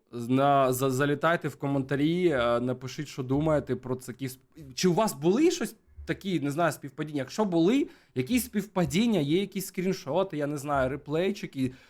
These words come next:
щось, що можна подивитися, отаке прям вау, е, зайдіть в шапці на ютубчику, в Telegram мій канал, і туди напишіть, будь ласка, під, я не знаю, якимось останнім постом.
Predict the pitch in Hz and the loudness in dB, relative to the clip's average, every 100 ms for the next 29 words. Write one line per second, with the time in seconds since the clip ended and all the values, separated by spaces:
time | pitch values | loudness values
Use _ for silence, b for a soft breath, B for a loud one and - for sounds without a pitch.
0 | B 151 196 214 208 165 170 175 160 151 | B -2 2 2 2 2 2 2 0 -2
1 | 139 139 175 170 147 131 135 160 156 135 | 0 4 4 2 0 -4 -2 -2 2 2
2 | 120 135 170 226 247 254 B B _ 147 | 2 2 4 4 4 0 B B _ 0
3 | 139 143 139 147 202 - 135 123 160 151 | 2 2 2 2 0 0 -4 0 2 2
4 | 143 156 139 - 123 123 127 180 202 - | 0 0 -2 -4 -4 -2 0 2 0 0
5 | 151 - 131 127 120 107 127 131 127 113 | -6 0 4 4 4 0 0 2 2 0
6 | 123 123 135 131 117 110 120 117 151 165 | -2 0 2 2 2 -2 -4 -2 0 0
7 | 127 113 127 120 - 110 123 107 113 127 | -2 -4 -4 -4 -8 -10 -8 -6 -4 -4
8 | - 104 113 101 107 107 104 104 104 131 | -6 -14 -14 -12 -8 -8 -8 -10 -8 -6
9 | 110 107 - 110 107 107 110 - 107 | -6 -8 -2 0 0 -2 -10 -4 -4